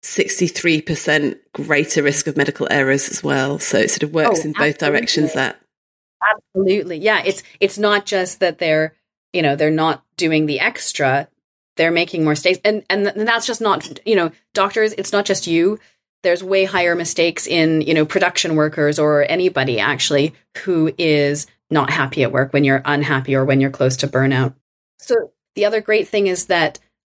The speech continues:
Speaker 2: high relationships, so, you know, we talked about results in relationships, high relationships are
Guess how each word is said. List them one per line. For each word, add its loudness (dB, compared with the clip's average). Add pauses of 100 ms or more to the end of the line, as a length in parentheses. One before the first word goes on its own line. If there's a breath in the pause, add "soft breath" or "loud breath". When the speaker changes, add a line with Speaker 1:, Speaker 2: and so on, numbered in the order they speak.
(120)
Speaker 2:
high 2
relationships, 0
so, 2
you 0
know, 4
we 2
talked -4
about 0
results 0
in -2
relationships, 0 (480 soft breath)
high 0
relationships -2 (380)
are 0